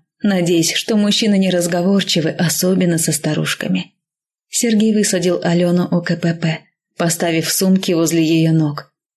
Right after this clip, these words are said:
Поинтересовался: «Подождать?» «Не стоит. Я уже сообщила Саше, он скоро появится». Алёна звонила Арно только рано утром и по вечерам. Он же, как только выдавалась свободная минута.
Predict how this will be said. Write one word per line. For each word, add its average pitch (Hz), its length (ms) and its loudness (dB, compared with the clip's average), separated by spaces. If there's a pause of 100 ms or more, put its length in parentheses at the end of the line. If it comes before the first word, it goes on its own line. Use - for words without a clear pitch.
(120)
Поинтересовался: 156 1000 -2 (480)
«Подождать?» 151 760 -2 (640)
«Не 254 140 2
стоит. 170 580 -4 (240)
Я 214 220 2
уже 190 160 2
сообщила 180 520 -2
Саше, 165 460 -2 (240)
он 190 160 2
скоро 190 360 0
появится». 165 720 -4 (1900)
Алёна 226 360 2
звонила 196 480 2
Арно 190 380 2
только 190 340 0
рано 190 320 2
утром 165 580 0
и 185 140 0
по 190 100 -2
вечерам. 165 640 -2 (360)
Он 226 280 2
же, 208 240 0
как 180 240 -4
только 190 380 0
выдавалась 165 580 0
свободная 165 680 0
минута. 156 500 0